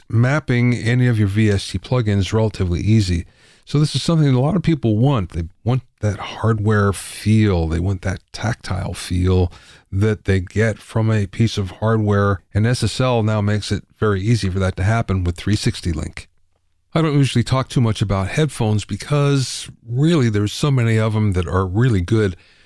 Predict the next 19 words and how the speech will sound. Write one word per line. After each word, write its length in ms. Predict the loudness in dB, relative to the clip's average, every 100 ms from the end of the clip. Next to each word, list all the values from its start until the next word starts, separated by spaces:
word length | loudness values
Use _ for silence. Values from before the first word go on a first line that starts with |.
| _ _
but 100 | -2
I 80 | 0
think 240 | 0 0 2
the 80 |
new 320 | 2 4 4 2
Sony 500 | 0 0 2 0 0
M 140 | 0
B 140 | 2
ones 440 | 2 2 2 2 0
are 260 | -2 0 0
different. 640 | 0 0 0 -2 -2 -8 _ _
First 260 | -2 -2 0
of 100 | 0
all, 300 | 2 0 0
they're 380 | 0 2 0 -2
made 640 | 0 4 4 4 2 0 -2 _
for 600 | -16 -2 0 2 2 0 -4 0
immersive 800 | 4 4 0 -2 -2 -2 -8 -8
audio. 600 | -2 -2 -2 -4 -6 -12